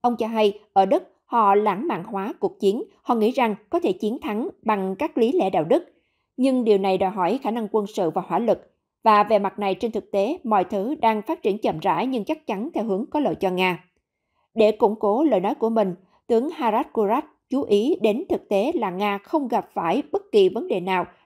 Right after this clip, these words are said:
trong việc tuyển dụng tình nguyện viên vào lực lượng vũ trang của mình, trong khi ở Ukraine,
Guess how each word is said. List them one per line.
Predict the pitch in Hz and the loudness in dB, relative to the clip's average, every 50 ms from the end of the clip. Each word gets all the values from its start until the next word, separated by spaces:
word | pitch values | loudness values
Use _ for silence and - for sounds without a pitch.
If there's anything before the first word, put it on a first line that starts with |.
| _ | _
trong | - 262 254 226 | -6 -6 -4 0
việc | 226 220 196 190 - - | 2 2 2 2 0 -2
tuyển | 208 175 180 262 - | -2 0 0 0 0
dụng | 277 214 175 180 180 175 | 0 0 0 -2 -4 -4
tình | 233 180 180 | -6 -4 -2
nguyện | 185 175 175 185 | -4 -4 -4 2
viên | - 220 220 208 202 - | 2 2 2 2 -2 -2
vào | 208 190 180 170 | 0 0 2 2
lực | 170 175 175 - | 0 -2 -2 -2
lượng | 190 170 160 - | -2 -2 -2 -2
vũ | 175 165 196 | -4 -4 -2
trang | - - 214 196 185 | -2 -4 -4 -4 -4
của | - 196 | -4 -4
mình, | 190 208 196 170 156 - _ _ _ _ _ _ _ _ _ _ - | -2 -2 -2 -2 -4 -10 _ _ _ _ _ _ _ _ _ _ -4
trong | - 247 233 | -2 -2 0
khi | - 262 226 214 | 2 2 2 4
ở | - - - - | 4 2 2 2
Ukraine, | 220 208 - - 202 190 190 190 185 185 | 2 0 2 -2 -2 0 0 0 0 -2